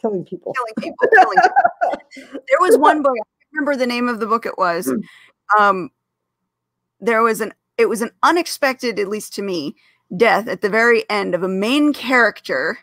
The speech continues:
Speaker 2: And I remember messaging you back going, "Why the hell did you do that?" But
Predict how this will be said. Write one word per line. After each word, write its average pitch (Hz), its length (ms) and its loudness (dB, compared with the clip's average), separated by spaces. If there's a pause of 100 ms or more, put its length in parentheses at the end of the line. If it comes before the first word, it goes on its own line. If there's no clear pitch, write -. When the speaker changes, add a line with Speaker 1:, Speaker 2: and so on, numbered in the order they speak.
(1900)
Speaker 2:
And 240 160 2
I 254 80 6
remember 285 380 6
messaging 269 540 0
you 277 80 -2
back 269 220 4
going, 302 220 0
"Why 453 380 6
the 403 360 -2
hell 453 200 4
did 427 240 -4
you 403 400 -4
do 587 340 2
that?" 480 600 2 (920)
But - 120 -12